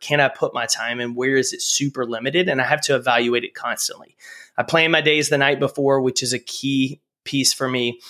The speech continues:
I'm constantly on a weekly or monthly basis looking at my priorities. Um, I use the app Todoist, and that can become a never-ending to-do list that I, I talk about a lot of times in, in keynotes and especially on the podcast. And so what I always try to do is look at it and say, "Man, there's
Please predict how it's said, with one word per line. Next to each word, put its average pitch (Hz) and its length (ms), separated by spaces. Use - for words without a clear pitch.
I'm 127 120
constantly 165 580
on 139 100
a 135 80
weekly 135 380
or 131 60
monthly 127 320
basis 123 460
looking 131 220
at 123 80
my 117 140
priorities. 117 800
Um, 131 140
I 131 80
use 165 280
the 165 120
app 147 280
Todoist, 139 760
and 147 160
that 175 180
can 175 140
become 156 300
a 139 40
never-ending 135 600
to-do 139 340
list 120 300
that 120 120
I, 117 220
I 120 40
talk 143 280
about 123 300
a - 60
lot 123 180
of 120 80
times 120 240
in, 110 200
in 120 140
keynotes 165 420
and 123 80
especially 135 360
on 123 60
the 117 40
podcast. 143 480
And 147 100
so 180 80
what 180 160
I 233 80
always 190 240
try 170 120
to 151 100
do 156 140
is 131 120
look 143 320
at 117 160
it 120 40
and - 100
say, 123 140
"Man, 120 220
there's 120 300